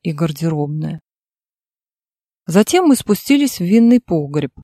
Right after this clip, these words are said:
Маргарита показала мне, что я должна привести здесь в порядок. На цокольном этаже располагалась также комната для занятий спортом,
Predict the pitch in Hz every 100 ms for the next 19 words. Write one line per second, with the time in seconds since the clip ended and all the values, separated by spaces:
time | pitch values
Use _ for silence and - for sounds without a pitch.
0 | _ _ _ _ _ _ _ _ _ _
1 | _ _ _ _ 175 175 208 320 302 -
2 | 185 190 185 196 175 175 220 262 - -
3 | - 247 196 185 165 190 190 156 147 -
4 | 196 170 156 175 - 170 165 135 - -
5 | - _ _ _ _ _ _ _ _ _
6 | _ _ - 175 180 - - 269 233 208
7 | - 185 214 240 - 170 175 165 233 233
8 | - 214 208 180 - 220 240 214 175 156
9 | 160 160 175 214 - 151 - 160 156 -
10 | 196